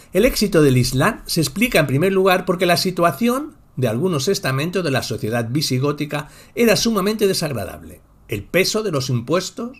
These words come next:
la existencia humillante de los siervos, la discriminación de los judíos, las continuas sublevaciones de los vascones y la existencia de islotes paganos, sobre todo en las zonas montañosas del norte,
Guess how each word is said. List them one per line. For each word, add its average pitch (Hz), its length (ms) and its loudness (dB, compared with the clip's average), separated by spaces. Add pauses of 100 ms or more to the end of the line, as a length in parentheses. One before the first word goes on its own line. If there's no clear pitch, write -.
la 127 160 -2
existencia 131 640 -2
humillante 131 500 -2
de 143 60 -4
los 117 200 -8
siervos, 165 520 -6 (320)
la 170 140 4
discriminación 160 840 0
de 185 60 -4
los 120 180 -4
judíos, 127 540 -6 (260)
las 156 160 -2
continuas 180 520 0
sublevaciones 135 640 0
de 143 60 0
los 123 180 -2
vascones 147 720 -4
y 147 80 -2
la 113 80 0
existencia 165 640 -2
de 127 120 0
islotes 120 520 0
paganos, 139 580 -4 (260)
sobre 147 240 0
todo 214 180 2
en 214 80 0
las 151 160 0
zonas 196 260 2
montañosas 131 840 0
del 127 160 2
norte, 131 420 -2